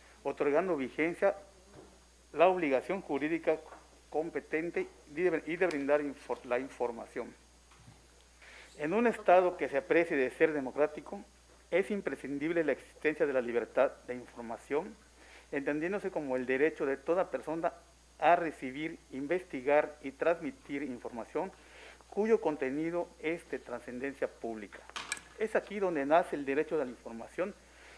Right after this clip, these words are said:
que llevado con responsabilidad permite formar opiniones y participar de, de forma responsable en los asuntos públicos. Por eso, ya establecidas las herramientas concretas para que cualquier persona actúe en legítimo ejercicio de sus derechos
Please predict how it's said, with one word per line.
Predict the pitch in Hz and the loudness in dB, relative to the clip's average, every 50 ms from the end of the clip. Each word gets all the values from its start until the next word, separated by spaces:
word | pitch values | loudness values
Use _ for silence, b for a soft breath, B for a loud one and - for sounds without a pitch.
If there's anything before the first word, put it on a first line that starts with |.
| B B - | B B 0
que | - 147 143 | 2 2 4
llevado | 139 143 139 170 208 214 - | 4 6 6 8 8 6 4
con | - 156 139 | 2 0 -2
responsabilidad | 135 131 - - 131 120 - 127 123 131 143 165 175 - - - | -4 -6 -8 -10 -8 -4 -4 -4 -2 2 2 2 2 0 -2 -2
permite | 139 123 127 143 156 170 - 185 | -2 -2 -2 -4 -6 -4 -4 -6
formar | 170 - - 135 123 127 127 139 147 170 - - - | -6 -4 -4 -4 -4 -2 0 2 2 2 0 -2 -6
opiniones | 147 127 - - 127 127 131 143 156 165 175 175 - | -8 -8 -8 -10 -10 -8 -6 -4 -4 -4 -6 -8 -10
y | 131 117 | -12 -8
participar | - 131 113 117 - 110 - 120 - - 143 147 156 143 | -6 -6 -8 -8 -10 -14 -14 -14 -6 -2 -2 -2 -2 -2
de, | 131 - - - - - - - | -6 -8 -10 -16 -20 -20 -20 -12
de | - 135 120 | -8 -8 -6
forma | - - 147 165 165 151 | -4 -4 -2 -2 0 -2
responsable | 127 113 - - - 120 117 - 160 156 175 185 180 - - - - | -2 -4 -6 -10 -14 -14 -4 0 0 0 0 0 -4 -8 -10 -14 -14
en | 135 131 | -14 -12
los | 123 131 | -10 -10
asuntos | 123 - 139 147 - 139 - - - - | -8 -8 -8 -8 -8 -10 -10 -12 -12 -12
públicos. | 120 117 113 107 101 - - - - - - - - - - - - - - - - - - - B B B B B B B B B B B B B B - - - | -10 -10 -10 -12 -14 -18 -20 -20 -20 -20 -20 -20 -20 -20 -20 -20 -20 -20 -20 -20 -20 -20 -20 -20 B B B B B B B B B B B B B B -20 -8 -2
Por | 156 160 165 | 0 6 6
eso, | 202 233 226 240 190 156 - - 143 | 6 6 6 4 2 2 0 -6 0
ya | 135 175 208 | 2 2 2
establecidas | 202 - - 170 151 143 131 - 165 170 185 170 | 2 4 4 4 4 4 2 0 2 2 4 4
las | 147 131 - | 4 2 2
herramientas | 139 131 131 131 139 151 156 151 151 - - | 0 0 -2 -2 -2 -2 -2 -2 -4 -6 -6
concretas | - 120 117 127 143 139 120 - | -6 -6 -2 -2 -2 -2 -4 -4
para | - - 127 120 113 | -2 0 0 0 0
que | - 123 - | -2 -6 -4
cualquier | - 123 123 - 151 156 - | -4 -4 -4 -4 -6 -4 -4
persona | 151 127 - 151 139 147 143 131 123 | -6 -6 -4 -4 -4 0 0 0 0
actúe | 113 - - - 139 139 147 127 123 - - - - | -2 -4 -8 -8 -4 -4 -2 -4 -4 -8 -14 -16 -12
en | 135 127 127 | -10 -8 -8
legítimo | 127 117 - - - - - 165 156 135 117 | -8 -8 -10 -12 -14 -10 -8 -6 -6 -6 -6
ejercicio | - 123 117 - - 135 139 151 123 | -6 -8 -8 -6 -8 -6 -6 -4 -4
de | 123 110 | -6 -6
sus | - 123 104 107 | -8 -10 -8 -6
derechos | 117 117 127 123 - - 113 | -4 -2 -2 -4 -4 -8 -12